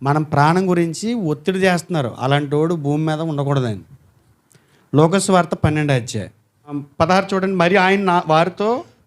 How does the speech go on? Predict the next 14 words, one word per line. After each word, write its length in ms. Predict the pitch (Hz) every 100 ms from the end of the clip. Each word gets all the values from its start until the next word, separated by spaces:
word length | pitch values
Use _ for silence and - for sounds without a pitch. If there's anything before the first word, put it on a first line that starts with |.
| _ _ _ - 151
ఆ, 80 | 160
ఈ 60 | 196
ఉపమానం 360 | 196 202 185
చెప్పాను. 460 | 165 131 123 101 123
ఒక 120 | 151
ధనవంతుడు 580 | 151 156 175 202 190 202
భూమి 320 | 151 170 185
సమృద్ధిగా 540 | 180 160 165 165 165 170
పండాను. 460 | 151 131 113 98 - _ _ _ _ _ _ _ -
అప్పుడు 200 | 151 185
అతడు, 280 | 185 190 190
'నా 160 | 175
పంట 440 | 160 - 165 180 202
సమ-, 340 | 190 175 180